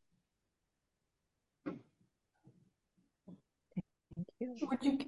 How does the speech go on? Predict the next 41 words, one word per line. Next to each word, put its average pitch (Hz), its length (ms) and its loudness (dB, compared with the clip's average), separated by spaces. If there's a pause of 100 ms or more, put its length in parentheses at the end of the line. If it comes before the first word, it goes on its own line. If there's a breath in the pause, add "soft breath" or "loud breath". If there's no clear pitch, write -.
(340)
would 233 200 12
you 254 100 8
keep 277 320 6
saying 233 400 12
that, 240 240 12
Habet? 233 560 12 (1000)
Like, 214 160 4
whenever 233 1080 12 (400)
you 220 80 8
know, 214 120 12
you're 214 180 12
holding 233 320 12
space 214 340 12
for 208 120 12
someone 226 400 12
to 220 140 12
hit 202 280 12
the 208 100 12
wall, 185 520 12
like, 175 180 10 (200)
or 208 100 10
for 208 160 10
their 196 160 12
survival 208 540 12
strategy 202 520 12
to 196 160 8
hit 202 220 8
the 202 80 10
wall, 190 380 12
or 185 80 12
for 185 180 8
people 196 300 10
to - 100 4
hit - 320 12
bottom, 170 380 12 (100)
which 160 180 0
I 170 60 8
guess 180 200 8
is 170 120 4
kind 165 240 8
of 151 200 8